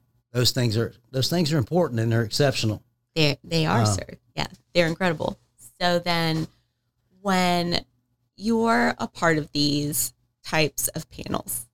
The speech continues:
Speaker 2: and you're looking for these incredible individuals, these extraordinary individuals, and really what you're saying when they, when they win these awards, is these are your next great leaders.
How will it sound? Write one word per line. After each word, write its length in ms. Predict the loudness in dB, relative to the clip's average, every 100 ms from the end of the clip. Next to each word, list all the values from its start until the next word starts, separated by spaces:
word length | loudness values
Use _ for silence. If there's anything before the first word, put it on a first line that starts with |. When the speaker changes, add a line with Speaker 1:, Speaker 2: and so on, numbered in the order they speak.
| _ _ _ -6
Speaker 2:
and 640 | 0 2 4 2 0 -2 -6
you're 260 | -4 0 2
looking 520 | 2 0 0 0 -2
for 560 | -2 0 2 0 -2 -6
these 180 | -6 -4
incredible 480 | -4 -4 -2 0 2
individuals, 540 | 0 -2 -6 -8 -12
these 160 | -8 -6
extraordinary 640 | -4 -2 2 2 2 0
individuals, 640 | -2 -4 -10 -10 -12 -16 -20 _ _ _ _ _ _ -20 -18 -12 -10 -10 -12 -12 -2
and 760 | 2 2 2 2 0 -2 -4 -6 _ _
really 500 | -16 0 2 2 2
what 180 | 2 0
you're 140 | 0
saying 580 | 0 0 0 -2 -8 -12 _ -4
when 240 | 0 0
they, 380 | 2 2 2 0 -4
when 260 | -2 2
they 120 | 2
win 260 | 2 0 0
these 240 | 0 -2
awards, 600 | -4 -4 -2 -4 -8 -16 -16 -14
is 100 | -6
these 240 | -4 -2
are 400 | 0 2 2 0 -6 _ _ _ _ _ _ _ -2
your 120 | 2
next 300 | 2 0 -4
great 260 | 0 0 -2
leaders. 460 | -16 -12 -10 -12